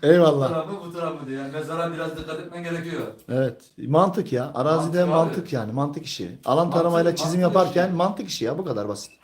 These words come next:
Speaker 2: Ya
Speaker 1: Nasıl
Speaker 2: şimdi
Speaker 1: bir şey?
Speaker 2: bak abi. Ben burada yaşıyorum.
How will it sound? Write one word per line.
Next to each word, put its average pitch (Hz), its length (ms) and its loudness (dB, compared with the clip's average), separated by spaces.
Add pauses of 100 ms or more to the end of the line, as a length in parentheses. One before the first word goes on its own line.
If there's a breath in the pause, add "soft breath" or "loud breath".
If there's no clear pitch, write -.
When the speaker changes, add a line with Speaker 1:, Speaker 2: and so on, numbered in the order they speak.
(160)
Speaker 2:
Ya 165 80 4
Speaker 1:
Nasıl 196 180 10
Speaker 2:
şimdi 240 100 0
Speaker 1:
bir 202 60 0
şey? 208 140 2
Speaker 2:
bak - 100 0
abi. - 240 -2 (1120)
Ben 220 200 2
burada 214 180 0
yaşıyorum. 196 440 2